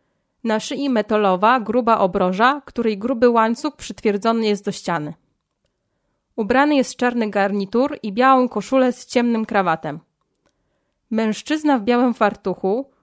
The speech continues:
ubiera ciemne, zakrwawione rękawice,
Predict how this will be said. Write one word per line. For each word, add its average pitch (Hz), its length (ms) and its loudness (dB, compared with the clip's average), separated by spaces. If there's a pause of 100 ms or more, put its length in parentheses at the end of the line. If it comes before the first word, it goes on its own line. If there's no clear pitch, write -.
(140)
ubiera 226 400 0
ciemne, 208 640 -2 (100)
zakrwawione 226 800 0
rękawice, 202 720 -4